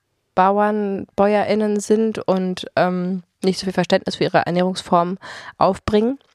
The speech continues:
Und daraufhin haben wir das vorgelesen, haben das lange diskutiert, haben auch ziemlich, ähm, ehrlich und direkt, ähm, da Worte für gefunden. Könnt ihr gerne nochmal nachhören. Ähm, und jetzt hat sie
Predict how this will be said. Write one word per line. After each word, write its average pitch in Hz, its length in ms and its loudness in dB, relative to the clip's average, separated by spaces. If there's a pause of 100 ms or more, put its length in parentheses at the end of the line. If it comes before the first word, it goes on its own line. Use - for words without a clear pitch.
(520)
Und 170 140 2
daraufhin 165 340 2
haben 170 80 2
wir 170 60 -2
das 156 100 -2
vorgelesen, 208 560 0
haben 190 80 0
das 185 160 -2
lange 190 220 0
diskutiert, - 680 0 (400)
haben - 220 0
auch - 160 0
ziemlich, 185 580 0
ähm, 175 540 0 (760)
ehrlich 190 500 2
und 180 200 0
direkt, 180 580 -2
ähm, 180 680 2
da 165 280 2
Worte 180 300 2
für 220 180 0
gefunden. 226 520 0
Könnt 185 180 -2
ihr 170 60 -4
gerne 175 200 0
nochmal 175 200 0
nachhören. 202 480 2 (680)
Ähm, 185 440 0 (560)
und 196 480 2
jetzt - 280 2
hat 220 160 0
sie 202 320 0